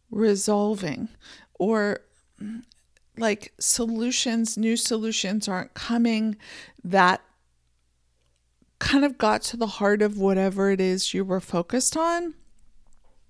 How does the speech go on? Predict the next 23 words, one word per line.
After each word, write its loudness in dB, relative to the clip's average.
there's 0
a -2
reason 2
for -10
that. -8
And -4
that's -2
what -4
I'm 0
talking -6
about -2
in -6
this -6
episode. -4
There's -4
a -2
reason -4
for -6
that. -4
And -4
what 4
I've 6
found -2